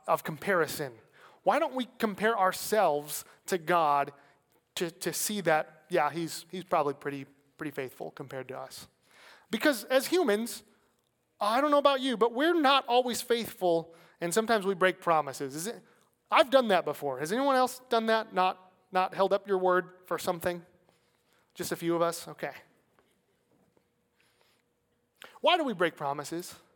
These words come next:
Uh, let's, let's start off easy on ourselves. We break promises because of unforeseen circumstances.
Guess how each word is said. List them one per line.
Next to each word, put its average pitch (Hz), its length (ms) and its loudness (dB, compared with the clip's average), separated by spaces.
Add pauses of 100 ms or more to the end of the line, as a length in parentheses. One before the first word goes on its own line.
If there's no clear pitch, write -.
(1080)
Uh, 202 680 2
let's, 220 400 -4
let's 196 160 -2
start 185 180 2
off 160 180 2
easy 139 380 -10
on 127 160 -8
ourselves. 156 580 -10 (1080)
We 196 100 0
break 285 180 2
promises 233 420 2
because 190 300 -2
of 175 80 2
unforeseen 170 500 -4
circumstances. 151 880 -6